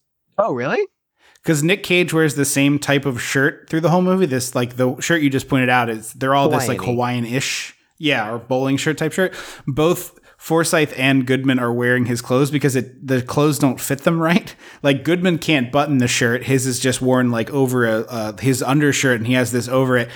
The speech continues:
Speaker 2: And Forsythe has it buttoned all the way up, but he's bigger than Nick Cage, so it's, like, busting at each button.
Speaker 1: I
Speaker 2: It's,
Speaker 1: didn't
Speaker 2: like,
Speaker 1: catch
Speaker 2: really
Speaker 1: that.
Speaker 2: strange.
Speaker 1: I love that.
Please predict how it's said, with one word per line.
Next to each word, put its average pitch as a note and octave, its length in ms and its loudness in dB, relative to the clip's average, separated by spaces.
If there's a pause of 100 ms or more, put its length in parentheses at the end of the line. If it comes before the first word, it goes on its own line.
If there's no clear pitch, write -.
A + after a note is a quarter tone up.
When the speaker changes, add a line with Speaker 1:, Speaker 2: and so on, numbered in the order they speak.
(180)
Speaker 2:
And C#3 180 2
Forsythe D#3 480 2
has C#3 220 2
it B2 160 0
buttoned C#3 220 2
all C#3 100 4
the C3+ 60 2
way B2 140 0
up, D3+ 200 2
but D3 100 0
he's C#3 220 0
bigger B2+ 320 0
than C#3+ 200 2
Nick D3+ 140 0
Cage, E3+ 320 0
so B2+ 180 0
it's, A#2+ 140 -2
like, A#2 220 -4
busting B2+ 360 2
at A#2+ 100 -2
each A#2+ 220 -4
button. A2+ 260 -2
Speaker 1:
I - 20 4
Speaker 2:
It's, C#3 100 2
Speaker 1:
didn't D#3+ 140 -2
Speaker 2:
like, G#2+ 120 -4
Speaker 1:
catch - 120 -2
Speaker 2:
really A#2+ 140 -2
Speaker 1:
that. F2 100 -2
Speaker 2:
strange. A#2+ 400 0
Speaker 1:
I A#2 40 2
love D#3 260 -2
that. D#2 220 -8